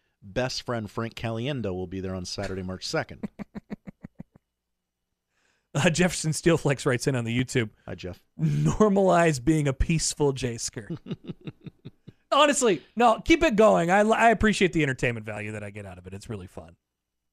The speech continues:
Speaker 2: Seriously, it just, I, I just watch them go back and forth and back and forth, and no, but there's no winner. Everyone loses, <laughs>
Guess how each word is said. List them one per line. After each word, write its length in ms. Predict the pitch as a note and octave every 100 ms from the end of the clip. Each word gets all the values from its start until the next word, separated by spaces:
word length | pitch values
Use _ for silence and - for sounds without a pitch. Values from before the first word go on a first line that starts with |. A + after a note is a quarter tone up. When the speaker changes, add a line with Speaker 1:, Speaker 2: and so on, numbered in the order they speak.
| _ _ _ _ _ _ _ _ _ _ _ _ _ _
Speaker 2:
Seriously, 460 | - A#2+ G#2 G2 G2+
it 80 | A2
just, 180 | C#3 C3
I, 240 | C#3+ D#3
I 40 | C#3+
just 160 | C#3+
watch 240 | C3+ C3+ -
them 100 | B2+
go 140 | B2
back 200 | A#2 A#2+
and 120 | A#2
forth 220 | A#2+ G#2+ -
and 80 | G#2+
back 200 | G#2 -
and 80 | -
forth, 240 | G2 G2
and 80 | A#2
no, 120 | A#2+
but 180 | A#2+ B2+
there's 200 | B2 A#2
no 140 | D3+
winner. 280 | A#2+ F#2+ D#2 _ _ _ _ _
Everyone 360 | B2 C#3+ C3 B2
loses, 500 | B2 B2 A#2 - - _ _ _ _ _ _
<laughs> 120 | -